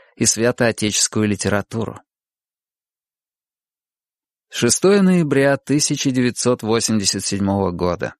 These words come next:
Вчера у батюшки. Застал его и Алю, внучка отца Александра, дочь Елены Мень, Ю П, за телевизором. Но он отвлёкся сразу, потащил в кухню, усадил в красный угол, засуетился около плиты.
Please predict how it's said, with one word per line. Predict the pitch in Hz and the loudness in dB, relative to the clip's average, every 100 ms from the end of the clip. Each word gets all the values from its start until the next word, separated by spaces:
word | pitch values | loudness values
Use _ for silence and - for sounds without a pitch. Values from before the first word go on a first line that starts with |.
| _ _ _ _ _ | _ _ _ _ _
Вчера | - - 131 156 165 | -4 0 4 4 2
у | |
батюшки. | 135 107 82 - - - - _ _ _ _ _ _ | 2 -2 -4 -8 -12 -12 -20 _ _ _ _ _ _
Застал | - 131 - 196 190 | 0 0 2 2 4
его | 156 156 185 165 | 4 4 4 4
и | 139 | 4
Алю, | 170 202 101 - - _ | 2 2 -2 -6 -14 _
внучка | 113 127 127 - - 82 | -12 -10 -10 -10 -6 -6
отца | - 101 | -2 -2
Александра, | 95 - 101 80 - 69 | -2 -4 -4 -6 -8 -8
дочь | 127 123 - | -4 -4 -4
Елены | 98 101 104 98 | -8 -10 -10 -14
Мень, | 85 - _ | -16 -16 _
Ю | 110 107 | -16 -10
П, | - - - _ _ _ | -6 -8 -10 _ _ _
за | - 131 | 0 0
телевизором. | 170 185 190 180 90 67 50 - _ _ - - - - | 0 0 0 0 -2 -6 -10 -20 _ _ -20 -20 -20 -4
Но | - 175 220 | 0 2 4
он | 226 | 2
отвлёкся | 214 180 190 - 170 | 0 0 0 0 -2
сразу, | - 123 113 95 98 | 0 2 0 -2 -4
потащил | 131 151 147 - 175 | -2 0 0 0 0
в | - | -2
кухню, | - 156 151 143 139 | 0 0 0 2 2
усадил | 131 139 135 175 | 2 0 2 0
в | 147 | 0
красный | - 156 - 123 117 | 0 0 2 0 2
угол, | 131 135 123 120 | 2 2 0 0
засуетился | 110 - 123 117 147 151 - | -2 0 0 0 0 0 0
около | 117 113 107 | 0 0 -2
плиты. | - 95 87 - - | -2 -6 -6 -10 -14